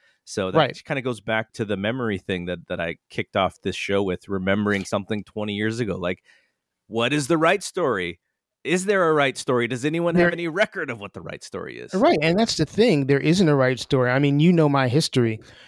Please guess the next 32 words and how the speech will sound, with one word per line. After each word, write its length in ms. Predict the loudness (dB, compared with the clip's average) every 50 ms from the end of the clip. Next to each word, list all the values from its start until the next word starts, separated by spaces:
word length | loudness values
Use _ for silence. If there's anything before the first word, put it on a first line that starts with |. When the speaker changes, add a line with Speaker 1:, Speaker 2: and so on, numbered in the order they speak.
| -20 _ _ _
Speaker 2:
If 380 | 2 2 2 2 -2 -6 -16 _ _ _ _ _ _ _ _ _ _ _ _ _ _ _ _ _
I 280 | -8 -2 0 0 0
could 340 | 2 0 -2 -2 -2 -8 -8
sit 260 | -4 2 2 2 4
my 180 | 4 4 4 4
mom 540 | 4 4 4 4 4 4 4 2 0 -2 -6 -12 _ _
and 160 | 2 4 4
my 140 | 6 4 4
dad 640 | 2 2 2 2 4 6 4 4 4 2 -2 -6 -10 _ _ _ 2
and 280 | 4 4 4 4 4
my 140 | 4 2 2
aunts 320 | 4 2 2 2 2 -2 -2
and 80 | 0
uncles 320 | 0 0 2 4 4 4 6
in 140 | 6 6
a 60 | 6 6
room 460 | 8 8 6 6 4 2 0 -4 -6 -10 _ _ _ _ _ _ _ _ _ _
and 640 | 2 4 6 6 6 4 4 2 0 -2 -6 -8 -14 -20 _ _ _ _ _ 0
be 160 | 4 6 6 8
like, 360 | 6 4 4 2 -2 -8 _ _ _ _ _ _
"When, 500 | -8 0 2 4 4 6 4 4 4 2
how 240 | 2 4 4 6 6
was 200 | 6 6 6 6
I 100 | 4 4
born?" 360 | 4 6 6 6 6 6 4
I 60 | 4
would 140 | 4 2 2
get 140 | -2 -6 -6
six 300 | -4 -2 -2 -2 -2 0
different 320 | 0 0 0 2 0 0
answers. 400 | 0 -2 -4 -6 -6 -8 -10 -12 _
Speaker 1:
Yeah. 280 | -12 -12 -12 -12 -14